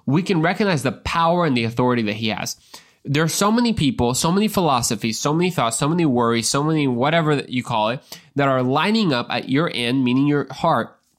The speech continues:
says, "Hey, give us room in your heart. Give us room in your mind."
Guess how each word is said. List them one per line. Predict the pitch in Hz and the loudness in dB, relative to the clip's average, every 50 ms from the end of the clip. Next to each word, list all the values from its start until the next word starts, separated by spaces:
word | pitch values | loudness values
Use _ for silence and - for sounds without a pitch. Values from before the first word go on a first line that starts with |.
| _ _ _ _ _ _ _ - - | _ _ _ _ _ _ _ -10 -6
says, | - - 131 | -4 -2 -2
"Hey, | 117 131 165 180 | 0 0 0 0
give | 156 123 160 170 165 | 0 0 -2 0 0
us | 175 - - | 0 0 2
room | 170 165 | 2 2
in | 160 151 | 2 2
your | 143 135 | 2 2
heart. | 135 127 87 - | 2 0 -2 -2
Give | - 151 156 156 | -2 -2 0 0
us | 165 - - | 0 0 0
room | 165 165 156 | 2 2 2
in | 147 135 | 2 2
your | 127 | 2
mind." | 120 117 113 90 - - | 2 2 0 -2 -4 -6